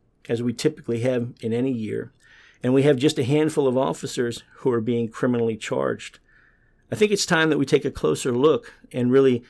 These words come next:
assess the situation in terms of who should be prosecuting these cases, who should be investigating these cases,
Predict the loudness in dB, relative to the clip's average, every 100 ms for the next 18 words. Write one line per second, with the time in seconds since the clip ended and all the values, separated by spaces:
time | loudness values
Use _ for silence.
0 | _ -8 0 0 0 -2 -2 0 2 2
1 | 2 -4 -4 -4 -2 -2 -2 -2 -2 -2
2 | -2 -2 -2 -2 -4 -2 0 0 -4 -4
3 | -4 -4 -6 -4 -2 -2 -2 -2 0 -2
4 | -2 -4 -4 -2 -4 -6 -6 -6 -4 -6
5 | -12